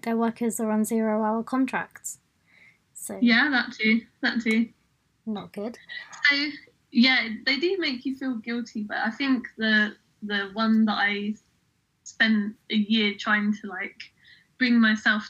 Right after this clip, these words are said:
Speaker 2: to watch, it did actually have sort of a very optimistic ending. So
Speaker 1: Ah.
Speaker 2: you, you didn't leave it feeling too, uh, depressed. <laughs>
Speaker 1: Okay, that's good, 'cause that would be my fear, that it just ends with a black screen, like, "Okay,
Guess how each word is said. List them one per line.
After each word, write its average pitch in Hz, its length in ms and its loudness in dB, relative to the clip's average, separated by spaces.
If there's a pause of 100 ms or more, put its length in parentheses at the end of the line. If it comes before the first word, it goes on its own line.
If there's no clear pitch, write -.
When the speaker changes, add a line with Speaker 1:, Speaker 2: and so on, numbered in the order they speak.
Speaker 2:
to 214 60 -8
watch, 208 280 -4
it 208 120 -4
did 240 120 2
actually 233 460 -2
have 214 240 0
sort 208 280 -6
of 202 80 -4
a 208 60 -4
very 208 320 0
optimistic 208 720 -6
ending. 214 560 0 (380)
So 339 80 4
Speaker 1:
Ah. 226 340 6 (140)
Speaker 2:
you, 226 80 -2 (540)
you 240 120 2
didn't 240 240 2
leave 233 260 2
it 214 120 0
feeling 208 600 -2
too, 208 380 0 (140)
uh, 196 240 -2
depressed. - 640 -8
<laughs> 214 120 2 (200)
Speaker 1:
Okay, 277 320 8
that's 220 240 2
good, 214 220 2
'cause 233 140 0
that 240 140 6
would 254 120 4
be 233 140 4
my 214 160 2
fear, 170 380 -4 (160)
that 180 180 2
it 220 200 0
just 233 220 0
ends 240 180 4
with 233 80 4
a 214 60 2
black - 300 0
screen, 202 340 -2
like, 208 240 -6
"Okay, 294 500 2